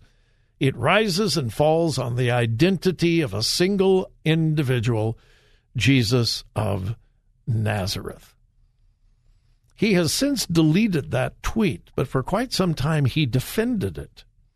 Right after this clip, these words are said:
That is, as one writer said, seductive and harmful and false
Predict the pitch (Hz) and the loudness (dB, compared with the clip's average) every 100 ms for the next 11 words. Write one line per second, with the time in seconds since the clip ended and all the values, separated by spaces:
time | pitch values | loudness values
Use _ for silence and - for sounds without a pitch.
0 | _ _ _ _ _ _ _ _ _ _ | _ _ _ _ _ _ _ _ _ _
1 | _ _ _ _ _ _ _ _ - 143 | _ _ _ _ _ _ _ _ -12 -2
2 | 165 202 220 - 143 135 127 - - - | 0 0 -4 0 2 4 0 -4 -8 -14
3 | _ _ _ _ _ _ _ _ _ _ | _ _ _ _ _ _ _ _ _ _
4 | _ _ - 151 127 202 185 127 117 117 | _ _ -2 0 2 0 0 -2 -2 0
5 | 127 117 104 - 151 113 147 _ 202 220 | -2 -2 -4 0 0 2 -2 _ -2 -2
6 | - _ _ _ _ _ _ _ _ _ | -12 _ _ _ _ _ _ _ _ _
7 | _ - 95 78 123 160 196 - 190 202 | _ -10 -8 -2 0 2 2 0 -2 -4
8 | - _ _ _ _ _ _ _ _ _ | -10 _ _ _ _ _ _ _ _ _
9 | _ _ _ _ _ _ _ _ _ _ | _ _ _ _ _ _ _ _ _ _
10 | _ - 85 - 143 151 156 - - | _ -8 -8 -2 0 0 0 -6 -10